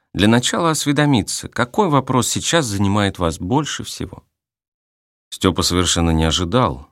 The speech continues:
что разговор примет такой оборот, и выпалил первую пришедшую в голову мысль.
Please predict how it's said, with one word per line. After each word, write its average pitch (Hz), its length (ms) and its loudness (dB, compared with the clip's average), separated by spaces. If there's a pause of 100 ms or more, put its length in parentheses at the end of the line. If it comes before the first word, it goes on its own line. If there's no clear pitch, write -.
что - 200 -6
разговор 80 380 0
примет 80 340 0
такой 78 300 -4
оборот, 78 420 -2
и 69 40 -6
выпалил 95 440 -2
первую 107 380 -2
пришедшую 82 600 -4
в 76 40 -8
голову 76 340 -2
мысль. 67 440 -8